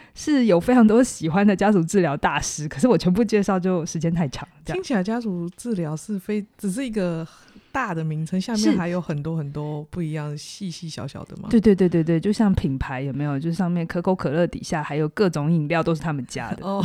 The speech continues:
Speaker 1: 这个概念。
Speaker 2: <laughs> 这比喻真好。
Speaker 1: <laughs>
Speaker 2: 所以就是家族治疗，就是以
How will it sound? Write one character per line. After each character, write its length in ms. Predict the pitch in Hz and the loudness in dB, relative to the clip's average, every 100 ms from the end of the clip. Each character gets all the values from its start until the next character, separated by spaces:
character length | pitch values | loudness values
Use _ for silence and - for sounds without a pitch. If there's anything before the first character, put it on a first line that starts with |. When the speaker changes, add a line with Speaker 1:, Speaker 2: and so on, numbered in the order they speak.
| 190 | 8
Speaker 1:
这 60 | |
个 80 | 220 | 8
概 260 | - 202 180 | 8 4 4
念。 360 | 160 190 214 156 | 4 4 6 4
Speaker 2:
<laughs> 100 | - | 0
这 180 | - 202 | -4 -4
比 140 | 185 170 | -2 -4
喻 180 | 170 190 | -2 -2
真 400 | - 175 170 156 | -2 -2 -2 -4
好。 300 | - 175 160 147 - - 196 - 466 494 | -4 -2 -2 -2 -4 -4 -4 -4 -2 0
Speaker 1:
<laughs> 520 | 640 403 - 494 440 539 | 0 -2 -2 -4 -4 -2
Speaker 2:
所 160 | - 247 | 2 2
以 160 | 233 | 2
就 160 | 196 254 | -2 -4
是 100 | 254 | -2
家 180 | - 294 | 0 0
族 200 | 269 226 | 2 0
治 180 | 226 247 | 0 0
疗， 240 | 202 180 | 0 0
就 100 | 196 | -2
是 160 | 202 202 - _ _ | -6 -10 -16 _ _
以 400 | - 202 202 196 | -10 -6 -4 -4